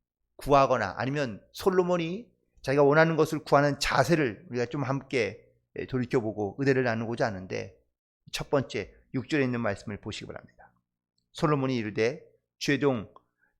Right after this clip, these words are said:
내 아버지 다윗이 성실과 공의와 정직한 마음으로 주와 함께 주 앞에서 행함으로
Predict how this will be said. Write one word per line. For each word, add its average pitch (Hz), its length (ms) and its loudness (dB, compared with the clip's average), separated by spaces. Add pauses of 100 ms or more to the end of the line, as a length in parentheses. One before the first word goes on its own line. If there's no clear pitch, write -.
(120)
내 143 120 6
아버지 139 440 6
다윗이 123 560 -2
성실과 143 640 0
공의와 131 640 0
정직한 131 520 -2
마음으로 117 640 -2 (200)
주와 147 280 4
함께 139 540 0
주 - 180 0
앞에서 151 360 2
행함으로 123 640 -4